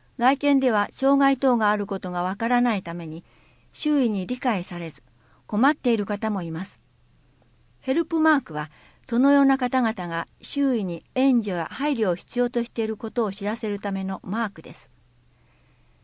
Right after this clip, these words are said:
ヘルプマークを身につけた方を見かけたら、電車、バスの中では席をお譲りください。駅や商業施設などでは声をかけるなどの配慮をお願いします。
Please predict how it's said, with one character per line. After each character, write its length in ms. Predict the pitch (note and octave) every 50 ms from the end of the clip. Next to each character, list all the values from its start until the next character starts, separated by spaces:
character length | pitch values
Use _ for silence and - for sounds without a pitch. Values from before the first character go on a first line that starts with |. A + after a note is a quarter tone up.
| _ _ _ _ _ _ _ _ _ _ _ _ _ _
ヘ 140 | - C4+
ル 100 | C#4 D#4+
プ 140 | D4+ E4 D#4+
マ 220 | D#4 D#4 D#4 D4+ C4+
ー 20 |
ク 180 | - - G#3 F#3+
を 60 | F#3+
身 120 | G3+ A3+
に 140 | B3+ C#4 C#4
つ 80 | - -
け 140 | C#4+ C4+
た 100 | - G#3
方 340 | F#3+ - F#3 - - F3+ E3+
を 60 | D#3+
見 120 | D#3+ E3+ -
か 140 | - G3 G3
け 120 | G3 F#3+
た 120 | - E3+ C#3
ら、 100 | - - _ _ _ _ _ _ _ _ _ _ _ _ _ _ _ _ _ _ _ _ _ _ _ -
電 300 | G3+ A#3 C4 C#4+ C#4 C4+
車、 260 | - - B3 - - _ _ _ _ _
バ 160 | A3+ A#3+ C#4+
ス 120 | C#4 - A3
の 120 | G3+ F#3
中 260 | F#3 G3+ A#3 - F#3+
で 140 | E3 - C#3+
は 160 | A#2+ A2 - - _ _ _ _ _ _
席 420 | - - D#4+ E4 - - A3+ F#3+ E3
を 120 | D#3 -
お 120 | - E3 F#3
譲 240 | G3+ G#3+ G3+ G#3+ G3+
り 100 | G3 F#3+
く 100 | - F#3
だ 140 | F3+ F3
さ 160 | - - F3+ D#3+
い。 80 | D3 - _ _ _ _ _ _ _ _ _ _ _ _ _ _ _ _ _ _ _ _ _ _ _
駅 320 | C4+ D4+ C#4+ - - G#3 F#3
や 180 | E3+ D#3 - - _ _
商 300 | - - - D4+ D#4 D#4
業 220 | C4 D4 D4 D4
施 100 | D4+ -
設 280 | - - C#4 C4+ - -
な 120 | G#3 G3+
ど 100 | F#3+ F#3+
で 100 | E3 D#3+
は 180 | D3 D3 D3+ - - - - _ _ _ _ _ _
声 300 | - D4+ D#4 C#4+ B3 A3
を 80 | G3
か 160 | G3 G#3+ G#3 A3+
け 140 | - C#4
る 100 | B3+ A#3+
な 160 | G3+ F#3+ F#3 F3
ど 100 | E3 D#3
の 200 | D#3 D#3 - -
配 320 | _ - - D4 D4+ C#4 A3
慮 200 | F#3+ F3 E3 D3+
を 80 | C3+
お 80 | D#3 E3
願 260 | E3+ E3+ E3 E3 E3
い 20 | D#3+
し 140 | - -
ま 120 | D#3 D#3+ E3+
す。 180 | - - -